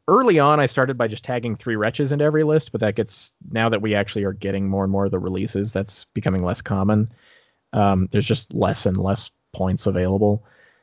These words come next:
Uh, 'cause a lot of time I'm like, "I would like Runewood in this list,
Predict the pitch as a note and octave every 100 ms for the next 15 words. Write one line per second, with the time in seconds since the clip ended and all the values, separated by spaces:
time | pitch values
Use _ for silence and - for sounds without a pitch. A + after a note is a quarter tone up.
0 | _ - A2+ A2 G#2+ A#2+ A#2 C3 B2 A#2+
1 | A2 A2 G#2 G2 - F#3+ D3+ G2 F#2+ A2+
2 | D#3+ G3 G3+ A2 E2 D#2 D#2+ D2 - -
3 | C#2+ - -